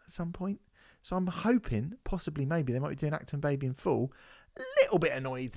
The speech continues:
that they're only doing it in Vegas, which means I probably won't be able to do it. But the kind of, the thing that is most telling here is that it's gonna be the first time ever U two have performed with a different member, because Larry Mullen Junior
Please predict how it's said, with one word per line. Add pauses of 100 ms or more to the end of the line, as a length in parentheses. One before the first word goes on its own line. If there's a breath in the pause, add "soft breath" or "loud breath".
that
they're
only
doing
it
in
Vegas,
which
means
I
probably
won't
be
able
to
do
it.
But
the
kind
of, (160)
the
thing (1000 soft breath)
that
is
most
telling
here
is
that (220)
it's
gonna
be
the
first
time (100)
ever (440 soft breath)
U
two
have
performed
with
a
different
member,
because
Larry
Mullen
Junior